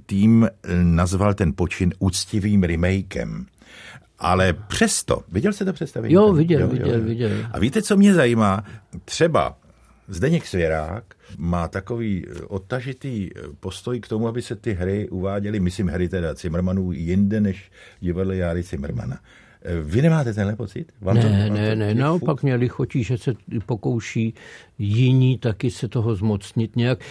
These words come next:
Speaker 2: Já jsem toho Jonáše už viděl v řadě divadel,
Speaker 1: Jo.
Speaker 2: to hráli, no, to hráli. Dokonce taková, eh, zvláštní schoda, svého času to hráli na Kladně a pozvali mě tam a, eh, hlavní roli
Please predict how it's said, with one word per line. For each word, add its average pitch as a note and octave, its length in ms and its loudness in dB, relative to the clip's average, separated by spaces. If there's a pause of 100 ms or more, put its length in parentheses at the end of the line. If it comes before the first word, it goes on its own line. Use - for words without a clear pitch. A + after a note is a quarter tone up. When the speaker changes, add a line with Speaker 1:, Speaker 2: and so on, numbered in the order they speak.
(120)
Speaker 2:
Já B2 100 4
jsem D#3 180 2
toho C#3+ 200 4
Jonáše C3+ 420 2
už A#2+ 180 0
viděl B2+ 300 0
v G#2+ 60 2
řadě B2 340 -2
divadel, B2+ 520 0
Speaker 1:
Jo. F2 140 0
Speaker 2:
to G#2 140 2
hráli, A2 360 0
no, A2+ 200 -2
to A2 160 -2
hráli. A2+ 320 0 (300)
Dokonce D#3+ 460 2 (280)
taková, B2 460 0
eh, A2 460 -2
zvláštní A#2+ 720 -2 (420)
schoda, B2 520 0 (420)
svého B2 380 2
času - 340 -2
to B2+ 140 0
hráli C#3 300 0
na G#2+ 140 0
Kladně A2 420 0
a - 40 0
pozvali A2 440 -2
mě G#2 180 2
tam A#2+ 320 -4 (360)
a, G#2+ 240 -2 (440)
eh, A2 200 0
hlavní C3 520 2
roli A2+ 420 2